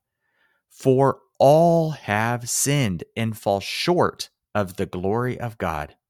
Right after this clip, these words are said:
and are justified freely by his grace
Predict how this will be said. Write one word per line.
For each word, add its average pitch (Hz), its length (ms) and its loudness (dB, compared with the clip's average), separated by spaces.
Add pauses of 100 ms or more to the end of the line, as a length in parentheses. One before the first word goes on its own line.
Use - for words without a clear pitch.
(720)
and 139 180 0
are 135 380 0 (420)
justified 143 840 0
freely 143 1000 -2 (180)
by 104 200 6
his 120 280 -4
grace 123 540 -4